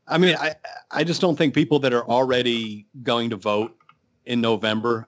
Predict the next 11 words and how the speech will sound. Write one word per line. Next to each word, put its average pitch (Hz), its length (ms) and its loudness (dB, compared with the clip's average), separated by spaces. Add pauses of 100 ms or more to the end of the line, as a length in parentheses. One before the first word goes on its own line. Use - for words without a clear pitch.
I 110 80 -6
can't 147 300 -2
imagine 110 400 2
them 95 140 -4
switching 107 680 -4 (120)
their 101 680 -2 (520)
allegiance 117 640 0
now 101 200 0
to 92 120 -6
Kanye 101 440 -4
West. 85 460 -10